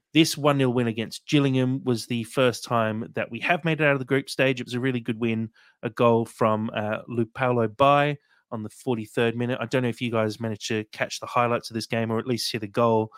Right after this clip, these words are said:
Um, but look, a, a really good test for the under twenty-ones. The fact that they're playing against, these are proper league teams, you know, Gillingham, um,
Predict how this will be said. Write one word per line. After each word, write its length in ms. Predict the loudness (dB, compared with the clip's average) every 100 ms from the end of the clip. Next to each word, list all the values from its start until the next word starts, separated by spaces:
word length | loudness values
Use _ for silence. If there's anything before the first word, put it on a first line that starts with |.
| -20 _ _
Um, 380 | -4 -4 -6 -10 _ _ _
but 200 | 2 2 0 _
look, 180 | 2 2 6
a, 140 | 6 8
a 60 |
really 380 | 4 4 4 -2 _
good 360 | 0 2 2 -4 -12 _ _ _ _ _
test 440 | -14 -6 -4 -4 -12
for 280 | -6 -4 -2
the 120 | -2
under 140 | -4
twenty-ones. 560 | -4 -4 -2 -2 -4 -6
The 60 |
fact 240 | -2 -2 0
that 60 |
they're 80 | -4
playing 340 | -4 -2 -2 -2
against, 560 | -6 -6 -6 -10 -12 -14 _ _ _ _ _ _ _ -4
these 300 | 2 2 2
are 180 | -2 -2
proper 280 | -2 0
league 320 | 0 2 0 -2
teams, 380 | -6 -4 -4
you 60 | -4
know, 100 | -4
Gillingham, 640 | -2 -2 -2 -2 -4 -6 -6
um, 420 | -6 -4 -6 -10